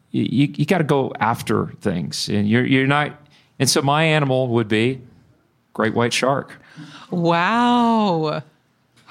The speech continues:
Speaker 2: Hardcore. I thought you were gonna go, like, porcupine or something with, like,
Speaker 1: Nope,
Speaker 2: a
Speaker 1: not gonna go
Speaker 2: tough
Speaker 1: porcupine.
Speaker 2: <laughs> Yeah.
Speaker 1: You
Speaker 2: Great
Speaker 1: gotta,
Speaker 2: white shark.
Speaker 1: we have a lot of,
Speaker 2: <laughs>
Speaker 1: we have a lot of fight left to do.
Speaker 2: Yeah,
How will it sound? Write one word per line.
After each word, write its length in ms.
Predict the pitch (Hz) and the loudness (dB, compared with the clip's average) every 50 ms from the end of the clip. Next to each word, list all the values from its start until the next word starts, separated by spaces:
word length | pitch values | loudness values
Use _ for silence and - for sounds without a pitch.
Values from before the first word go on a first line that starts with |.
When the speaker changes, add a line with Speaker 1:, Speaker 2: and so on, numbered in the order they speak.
| 170 165 | -2 -2
Speaker 2:
Hardcore. 400 | 165 - 180 190 226 208 143 147 - | 0 0 0 2 2 2 0 -2 -2
I 60 | 202 | -2
thought 140 | 233 226 208 | 0 0 0
you 60 | 208 | 0
were 60 | 196 | 0
gonna 160 | 185 196 190 | 2 0 2
go, 140 | 180 185 180 | 2 2 2
like, 200 | 175 160 160 - | 2 0 -2 -4
porcupine 800 | - - 180 - - 170 170 185 170 170 170 170 165 165 165 160 | -6 -6 -4 -4 -4 -4 -2 0 2 2 4 4 4 2 2 2
or 120 | 147 147 160 | 0 -2 -2
something 320 | - 190 190 185 190 175 | -2 -4 -2 0 2 2
with, 220 | 196 233 190 - - | 2 2 0 0 0
like, 160 | 254 233 - | 0 0 2
Speaker 1:
Nope, 320 | 113 117 131 143 156 170 | 2 0 2 2 2 0
Speaker 2:
a 100 | 220 214 | 0 0
Speaker 1:
not 120 | 151 156 156 | 0 0 0
gonna 160 | 175 160 151 | 0 0 2
go 80 | 151 147 | 2 2
Speaker 2:
tough 120 | 143 - | 2 2
Speaker 1:
porcupine. 680 | 151 147 143 143 156 131 110 131 120 120 120 120 123 120 | 2 2 0 0 -2 -2 0 0 0 0 0 0 -2 -4
Speaker 2:
<laughs> 60 | - - | -2 0
Yeah. 380 | 247 220 196 180 190 262 262 - - 277 - - 285 285 339 330 | 2 2 2 2 2 0 -2 -2 -2 -2 -2 -2 -4 -6 -6 -4
Speaker 1:
You 160 | 190 127 151 175 | -2 0 0 2
Speaker 2:
Great 60 | 185 | 2
Speaker 1:
gotta, 160 | 175 160 156 | 2 2 2
Speaker 2:
white 80 | 147 143 | 0 0
shark. 260 | - 190 165 143 139 | 0 0 0 0 2
Speaker 1:
we 80 | 151 170 | 2 2
have 80 | 165 131 | 2 2
a 80 | 131 | 0
lot 640 | 117 110 110 117 123 127 127 127 127 127 127 - - | 0 0 0 0 2 2 2 2 2 0 0 -2 -4
of, 440 | - - 107 107 104 - - - - 254 226 - 269 | -2 -2 0 0 0 0 -2 -2 -2 -4 -4 -4 -2
Speaker 2:
<laughs> 60 | - | -2
Speaker 1:
we 80 | 143 | 0
have 80 | 160 123 | 0 2
a 40 | 117 | 0
lot 300 | 110 117 117 117 117 113 | 0 0 2 0 0 -2
of 60 | 110 | -2
fight 320 | - - 113 104 104 - - _ _ _ _ _ | -4 -4 -4 -4 -6 -8 -14 _ _ _ _ _
left 220 | - 110 104 - - | -6 -4 -4 -4 -6
to 80 | 101 | -4
do. 80 | 92 147 | -2 -2
Speaker 2:
Yeah, 300 | 143 139 135 131 131 | 0 0 -2 -2 -4